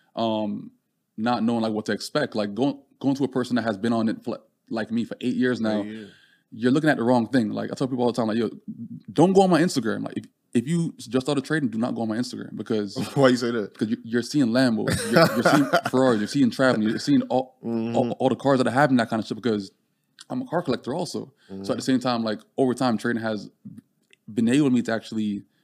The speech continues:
Speaker 1: afford those kind of things. But at the same time, like, for a brand new person looking at me, like, you're gonna fuck yourself. You know what I'm saying? Like, I'm eight years in, you're one day in. So
Speaker 2: Yeah.
Speaker 1: I don't wanna throw you off too, too much. Focus on, on, on a person that pretty much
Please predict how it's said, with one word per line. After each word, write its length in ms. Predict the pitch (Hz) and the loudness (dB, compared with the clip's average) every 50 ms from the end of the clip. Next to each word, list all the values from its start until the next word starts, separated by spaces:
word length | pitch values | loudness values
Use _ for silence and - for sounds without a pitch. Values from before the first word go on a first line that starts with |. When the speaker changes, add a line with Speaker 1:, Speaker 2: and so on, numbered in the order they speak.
| _ _ _ | _ _ _
Speaker 1:
afford 340 | - - - 123 117 113 107 | -20 -8 -4 -2 -2 0 -2
those 100 | 110 104 | -2 -4
kind 140 | - 107 104 | -4 -6 -6
of 100 | - - | -4 -2
things. 280 | 160 170 147 113 98 | 0 2 2 0 0
But 80 | 95 107 | -2 -6
at 40 | 92 | -4
the 40 | - - 123 | -2 -2 -2
same 60 | 117 | -2
time, 200 | - 123 117 113 | 0 -2 -2 0
like, 180 | 113 107 104 - _ _ _ _ _ _ | -2 -2 -4 -6 _ _ _ _ _ _
for 100 | - 113 107 | -4 -4 -2
a 20 | |
brand 240 | - 120 131 139 135 | 0 2 4 4 4
new 80 | 120 | 4
person 500 | - - 143 151 147 - 117 110 107 107 - _ _ _ _ | 2 0 -4 -4 -4 -4 -4 -4 -4 -6 -8 _ _ _ _
looking 240 | 117 123 127 123 113 | 0 0 0 2 0
at 120 | 110 107 | 0 2
me, 260 | 107 123 170 180 139 117 | 2 4 4 4 4 2
like, 220 | 110 104 95 - - - - - - - - - _ _ _ | 2 0 -2 -6 -12 -18 -18 -18 -18 -20 -20 -20 _ _ _
you're 160 | - 117 131 | -2 0 2
gonna 240 | 127 120 120 113 107 | 2 2 2 2 0
fuck 180 | - - 160 - | -2 -6 -2 -2
yourself. 360 | 123 104 - 104 101 - - - | -2 -2 0 -4 -6 -6 -8 -6
You 60 | 110 | -4
know 60 | 117 | -4
what 120 | 113 - - | -4 -2 -2
I'm 60 | 120 | 0
saying? 240 | 120 120 127 131 - | 2 0 0 0 0
Like, 220 | - 113 107 107 - _ _ _ _ _ _ _ _ _ _ _ _ _ | -2 -2 -2 -2 -6 _ _ _ _ _ _ _ _ _ _ _ _ _
I'm 280 | 123 127 127 120 - - - | 2 2 2 2 0 0 2
eight 140 | 135 139 113 | 4 4 6
years 240 | 117 131 123 107 127 | 6 4 4 4 4
in, 160 | 135 135 135 | 4 4 4
you're 340 | 117 117 113 113 110 104 - 104 104 - _ _ _ | 4 4 4 2 2 0 -2 -4 -10 -12 _ _ _
one 240 | 113 120 131 131 120 | 0 4 4 4 6
day 200 | 117 113 113 107 | 4 4 2 0
in. 300 | 101 104 - - 131 131 _ _ | -2 -4 -8 -12 -14 -16 _ _
So 400 | - - - 123 113 110 107 104 | -18 -4 0 0 2 2 0 -2
Speaker 2:
Yeah. 100 | 98 95 92 - | -4 -8 -6 -2
Speaker 1:
I 80 | 117 123 | 0 2
don't 140 | 131 131 | 4 6
wanna 360 | 131 127 123 120 117 117 - - _ _ _ _ _ - | 6 6 4 4 2 2 -2 -6 _ _ _ _ _ 2
throw 120 | 131 127 | 4 6
you 140 | 123 120 120 | 6 6 4
off 200 | 117 113 - - | 2 0 -2 -2
too, 140 | - 139 131 | -2 -2 -2
too 160 | - - 123 | 0 -2 0
much. 360 | 127 127 107 101 - - - | 0 0 0 -2 -4 -10 -12
Focus 300 | - - 135 135 131 - | -4 -2 -2 -2 -2 -2
on, 140 | 135 127 123 | -4 -4 -2
on, 220 | - 123 120 120 - | -2 -2 -2 -2 -2
on 140 | - 117 117 | -4 -4 -4
a 40 | 110 | -2
person 300 | - 127 120 - - 117 | 0 0 0 0 0 0
that 120 | 107 107 | 0 0
pretty 140 | - 120 110 | 0 0 0
much 320 | 110 107 107 104 - - | 0 0 -2 -4 -6 -10